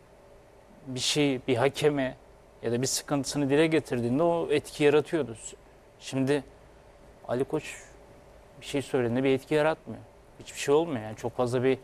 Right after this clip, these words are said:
karşılığı olmuyor. Bir hakem gelip Fenerbahçe aleyhine istediği gibi çalabiliyor mesela. Ya da ya, Fenerbahçe istemediği bir hakem Fenerbahçe maçına çok rahat gelip şey, "Aziz Yıldırım ben Özgür Yankay'ı istemiyorum." dediğinde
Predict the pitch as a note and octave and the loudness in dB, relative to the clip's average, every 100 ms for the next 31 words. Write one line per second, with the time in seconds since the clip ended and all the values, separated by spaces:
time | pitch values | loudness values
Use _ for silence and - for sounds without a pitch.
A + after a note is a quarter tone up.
0 | - - - - A#2+ A#2+ C#3 C3 D#3 G#3 | -12 -20 -8 2 2 2 2 6 8 6
1 | G3+ A#2 G#2 - - - - - B2+ C3+ | 4 -2 -6 -18 -20 -20 -10 0 2 2
2 | D3 C#3 C3+ C3 C#3+ C#3 C#3 B2+ C#3 A#2+ | 2 2 2 0 2 4 6 4 2 2
3 | B2 D#3 - - - - C#3+ - D3+ C3+ | 0 -4 -6 -20 -20 -20 -14 -4 0 0
4 | A#2+ B2 D3+ E3 G#3 A#3 D#3+ C3 - A2 | 0 0 2 2 2 0 0 -4 -4 -2
5 | A2 A#2+ B2 A#2+ - - A2 - - - | 2 4 4 4 0 -12 -16 -16 -20 -20
6 | - C3 C#3 C#3 C3+ - D3+ C#3 - - | 0 4 6 6 4 2 -2 -2 -8 -10
7 | C3 - G#3+ F#3 D3 C#3+ C#3+ B2+ F#3+ G#3+ | -2 6 6 6 2 4 4 6 4 2
8 | - F3 D#3 C3 C3+ C3+ B2+ E3+ - C#3 | 2 4 6 4 0 0 -2 -2 0 4
9 | D3 - D#3 F#3+ - - - E3 - - | 4 4 -2 -2 -16 -14 0 0 0 -6
10 | - - - D#3+ E3+ G3+ E3+ D#3 F3 F3+ | -20 -18 4 4 8 6 6 6 6 6
11 | D#3+ F#3+ F#3 G3 F#3 F3+ D#3 D#3+ - A3 | 6 8 8 8 4 0 0 0 4 4
12 | F#3 D3 C3 C3 F#3 F#3 D#3+ C#3 G3+ | 6 4 2 4 4 4 0 2 2